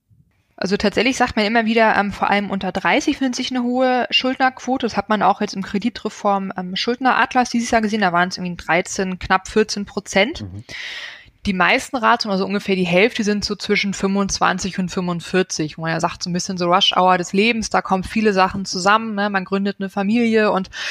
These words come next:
Speaker 1: die wieder Kosten verursacht und mitunter sind schon die ersten pflegebedürftigen Eltern, um die man sich kümmern muss.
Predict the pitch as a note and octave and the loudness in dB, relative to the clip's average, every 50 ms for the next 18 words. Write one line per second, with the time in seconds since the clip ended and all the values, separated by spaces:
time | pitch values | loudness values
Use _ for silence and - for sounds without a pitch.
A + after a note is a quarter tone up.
0 | - - - - G3+ G#3 G3+ G3+ G3+ - - G#3+ G#3+ - - - G#3+ G3 - G3+ | -8 -10 -8 -4 0 2 2 2 2 2 2 0 0 0 -2 -6 -6 -2 -2 -4
1 | - G3 G#3+ A3 G#3 G3+ G3+ G3+ G3+ - - - F#3 F#3+ F#3+ - - G#3 A3 - | -2 0 0 2 4 4 4 4 2 0 -4 -4 -4 -4 -4 -4 -4 -4 0 2
2 | G#3+ G3 G3 F#3 F#3+ G3 G3 - - G3 F#3 F#3 - - F3+ G3+ G3 - - G3 | 4 2 2 2 0 -2 -2 -2 -2 -2 -6 -2 0 2 0 0 0 -4 -8 -8
3 | F#3+ F#3 - - - - A3 G#3+ A3 F#3+ G#3+ G3 F#3 G3+ G3+ - - - - F#3+ | -8 -8 -8 -10 -8 -4 0 0 0 0 0 -2 0 -2 -4 -4 -8 -16 -10 -6
4 | - - G#3 B3 - G#3+ G#3 G#3+ G#3 A3 G#3+ A3 G#3+ G#3 G#3 G#3 - - - A3+ | -2 0 0 2 0 0 0 0 -2 -2 0 0 0 0 -2 -6 -6 -4 -2 0
5 | G#3+ G#3+ G#3+ G#3 G#3+ G#3+ A3 - - | 0 0 0 0 -2 -2 -2 -4 -8